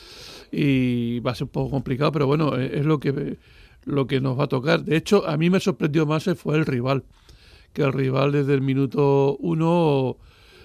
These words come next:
eh, apretó en todo momento, en, eh, en toda la cancha, y bueno, yo creía que,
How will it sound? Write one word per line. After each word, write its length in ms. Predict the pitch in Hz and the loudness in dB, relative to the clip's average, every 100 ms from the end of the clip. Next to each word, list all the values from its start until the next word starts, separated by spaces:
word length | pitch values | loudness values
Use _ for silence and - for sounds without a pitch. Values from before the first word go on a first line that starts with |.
| - - | -10 -2
eh, 260 | 135 139 | 2 2
apretó 720 | 143 139 135 127 - 143 143 | 2 0 -2 -2 0 2 4
en 120 | 139 131 | 2 2
todo 220 | 139 139 | 2 2
momento, 680 | 143 143 156 135 170 175 160 | 2 2 0 0 2 4 4
en, 600 | 139 139 135 - 143 - | 2 -2 -4 -8 -10 -12
eh, 320 | - - - - - | -14 -16 -16 -16 -14
en 200 | - - | -12 -6
toda 300 | 147 143 139 | 0 2 2
la 180 | 135 | 0
cancha, 640 | 127 147 147 - 160 160 170 | 0 0 -2 -4 0 2 2
y 100 | 131 | 0
bueno, 320 | 135 147 123 | 0 -2 -2
yo 180 | 120 131 | -4 -2
creía 380 | 143 143 151 147 | 0 2 2 2
que, 220 | 160 | 2